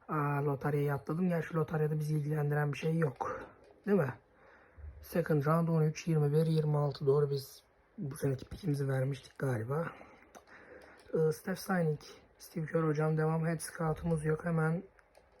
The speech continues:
e, Don Carter. Carter'a bir kontrat verelim. Carter olmazsa diye bir James Graham'e kontrat verelim. Ya büyük ihtimalle Graham. O güzel, Carter geldi.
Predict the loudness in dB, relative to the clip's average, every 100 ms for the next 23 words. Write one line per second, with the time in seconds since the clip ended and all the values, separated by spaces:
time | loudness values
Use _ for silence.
0 | -20 _ _ _ _ -2 2 4 4 2
1 | 4 4 2 2 0 0 -2 -4 -6 -8
2 | -16 -20 _ _ _ _ _ -20 -20 -20
3 | _ _ _ -6 -6 -4 -4 -4 -2 -2
4 | -2 -2 0 0 0 -2 -4 -6 -2 -2
5 | 0 0 -2 -2 -2 -2 -2 -2 -2 -4
6 | -8 -2 0 2 0 -2 -8 -20 -20 -8
7 | -6 -4 -4 -2 0 2 2 0 -6 -18
8 | -20 -14 -6 -4 -2 -4 -2 -2 0 -2
9 | -2 -4 -10 -16 _ -20 -20 -20 -20 -20
10 | _ _ 6 8 8 4 0 0 -4 -4
11 | -2 0 0 -2 -2